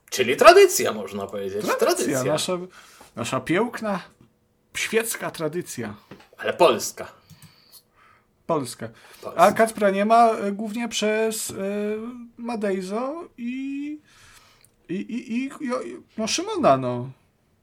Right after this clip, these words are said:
Speaker 1: Dlaczego? Co zawinili?
Speaker 2: No bo sobie w, u nas na Discordzie, na którego serdecznie zapraszamy, mm, no, wyrazili zainteresowanie usłyszeniem o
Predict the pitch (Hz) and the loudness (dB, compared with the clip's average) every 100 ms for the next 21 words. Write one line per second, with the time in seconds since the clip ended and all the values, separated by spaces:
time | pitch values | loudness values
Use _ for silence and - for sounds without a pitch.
0 | _ - _ - - - _ _ 101 - | _ -20 _ -10 -10 -12 _ _ -6 -2
1 | 117 - 92 - - - 110 107 90 143 | -2 0 0 0 -2 -4 0 0 0 0
2 | 143 160 170 180 170 175 185 190 196 208 | 0 0 0 0 0 2 2 0 -4 -12
3 | - - - - 180 165 170 185 170 180 | -20 -20 -20 -10 -4 -2 -2 -4 -4 -4
4 | - 135 123 117 117 117 117 117 - 117 | -2 -2 -2 -4 -6 -8 -8 -8 -8 -8
5 | 117 - 117 113 117 110 113 113 117 151 | -8 -8 -8 -10 -10 -10 -10 -10 -10 -10
6 | 202 - 113 113 117 120 120 - - _ | -10 -12 -12 -10 -10 -10 -12 -20 -20 _
7 | _ _ _ _ _ 135 147 185 - _ | _ _ _ _ _ -8 -6 -8 -14 _
8 | _ - - _ - 156 180 170 170 190 | _ -20 -20 _ -10 -2 0 0 0 -2
9 | 170 175 170 170 151 156 160 165 185 190 | 0 -2 -2 -4 -4 0 0 0 0 -2
10 | 190 190 208 - _ _ - - 170 165 | -2 -8 -14 -18 _ _ -10 -6 -4 -4
11 | 170 185 190 202 - - 139 147 156 | -2 -2 -2 -6 -12 -4 2 2 0